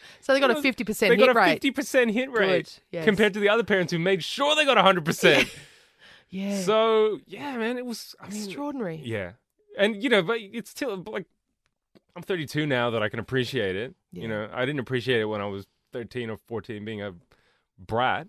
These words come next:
Speaker 1: No, but I mean, my dad sat in a taxi for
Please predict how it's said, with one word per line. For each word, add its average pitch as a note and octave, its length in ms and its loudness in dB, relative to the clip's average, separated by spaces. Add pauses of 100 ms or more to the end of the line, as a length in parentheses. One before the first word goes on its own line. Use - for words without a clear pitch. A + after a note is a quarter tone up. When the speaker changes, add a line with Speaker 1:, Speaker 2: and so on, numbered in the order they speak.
(440)
Speaker 1:
No, A#3+ 160 4
but F3 140 -2
I F#3+ 40 0
mean, G3 160 -2
my G3+ 160 0
dad D#3 260 -8
sat - 140 -12
in D#3+ 60 -12
a D#3+ 60 -10
taxi F3 340 -10
for D#3 300 -12